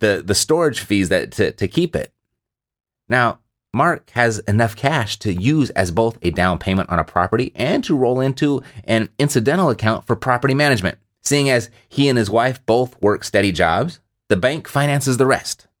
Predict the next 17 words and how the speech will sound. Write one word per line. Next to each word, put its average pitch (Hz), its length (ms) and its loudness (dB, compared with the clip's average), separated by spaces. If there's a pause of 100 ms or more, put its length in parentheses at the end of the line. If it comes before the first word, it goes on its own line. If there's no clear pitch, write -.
(680)
They 139 120 0
are 127 100 2
now 127 280 4
the 131 160 -2
owners 131 320 2
of 95 100 2
a 98 60 -2
cash 120 400 -4
flowing 117 260 0
property 92 540 -2 (240)
and 104 160 -2
on 113 80 2
the 101 100 2
path 123 440 -2
to 107 100 -8
creating 104 580 0 (140)
wealth. - 640 -4